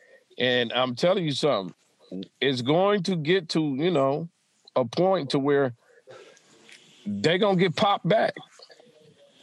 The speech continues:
because people are getting tired. And,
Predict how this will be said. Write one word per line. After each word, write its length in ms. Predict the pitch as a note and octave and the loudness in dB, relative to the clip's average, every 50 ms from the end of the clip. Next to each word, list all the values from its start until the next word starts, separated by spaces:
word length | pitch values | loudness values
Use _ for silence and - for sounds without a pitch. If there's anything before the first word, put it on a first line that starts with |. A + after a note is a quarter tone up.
| - - - - - - - - - - - - | -20 -20 -20 -20 -20 -20 -20 -20 -20 -8 -2 0
because 380 | A#2+ D3 C3+ - D3+ C#3 A#2+ | 2 2 4 4 2 2 2
people 320 | - - D#3 D#3 D3 D#3+ F3+ | 2 2 2 4 4 4 4
are 80 | F3+ | 4
getting 260 | D#3+ E3+ F3 F3 F#3 D#3 | 4 2 2 0 0 0
tired. 440 | - F#3 E3 D#3+ E3 F3 F#3+ - - _ _ _ _ _ _ - - - - _ _ - | 2 2 4 4 2 2 0 -4 -8 _ _ _ _ _ _ -20 -20 -20 -20 _ _ -6
And, 560 | - C3+ C#3 C#3+ C#3+ C#3 C3+ C3+ B2+ A2+ - | -2 -2 0 0 0 0 0 -2 -4 -6 -10